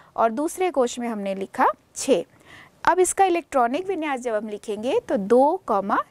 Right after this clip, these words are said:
छः होगा। अब इसके बाह्यतम कोश में इलेक्ट्रॉनों की संख्या छः है,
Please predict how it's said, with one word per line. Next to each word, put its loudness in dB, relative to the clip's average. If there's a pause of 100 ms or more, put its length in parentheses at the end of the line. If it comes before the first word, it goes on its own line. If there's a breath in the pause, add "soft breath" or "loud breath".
(140)
छः 2
होगा। -2 (720 loud breath)
अब 6
इसके 4
बाह्यतम 2
कोश -8
में -6
इलेक्ट्रॉनों -2
की -8
संख्या -2
छः 4
है, 0